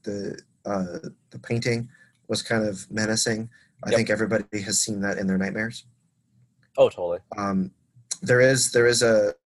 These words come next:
Speaker 2: Bill Murray as, like, just riffing and not following the script. Script is great. Um, uh, and the city of New York is kind of the villain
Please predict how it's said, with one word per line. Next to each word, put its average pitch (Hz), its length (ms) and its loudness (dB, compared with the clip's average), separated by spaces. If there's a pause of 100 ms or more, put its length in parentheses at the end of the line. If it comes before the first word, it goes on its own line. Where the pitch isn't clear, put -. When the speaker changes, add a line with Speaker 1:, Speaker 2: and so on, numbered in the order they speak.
(800)
Speaker 2:
Bill 139 180 6
Murray 127 420 6
as, 107 240 4
like, 107 220 2
just 107 240 -4
riffing 107 340 0
and 101 100 -4
not 101 180 -4
following 101 260 -4
the 95 60 -4
script. - 360 -6 (120)
Script - 320 -8
is 120 80 -8
great. 139 240 0 (680)
Um, 95 340 -4 (800)
uh, 90 500 -4 (240)
and 95 420 -2 (440)
the 101 200 -4
city 113 360 -2
of 101 120 -4
New 98 140 -6
York 95 400 -4
is 95 100 -8
kind 98 180 -6
of 90 60 -6
the 95 60 -12
villain 95 320 -8